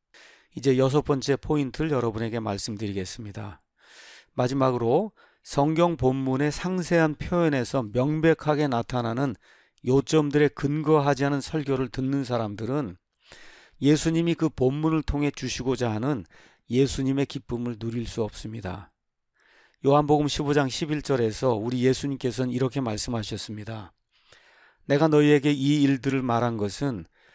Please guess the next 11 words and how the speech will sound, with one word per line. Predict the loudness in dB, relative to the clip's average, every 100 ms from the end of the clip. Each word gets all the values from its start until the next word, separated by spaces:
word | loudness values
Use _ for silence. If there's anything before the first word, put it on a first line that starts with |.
| _ _ -2
내 | 4 4
기쁨이 | 2 -4 -2 0 0
너희 | 4 4 6
안에 | 4 4 0
머물러 | 0 -2 0 0
있어 | -2 -4 -2 0 -2 _ _ _ _
너희 | 2 4 4
기쁨이 | 2 -6 -2 0 0
충만하게 | -2 -6 -2 0 0 -2 -2
하려 | -2 -2 -2
함이니라." | -4 -6 -8 -8 -10 -12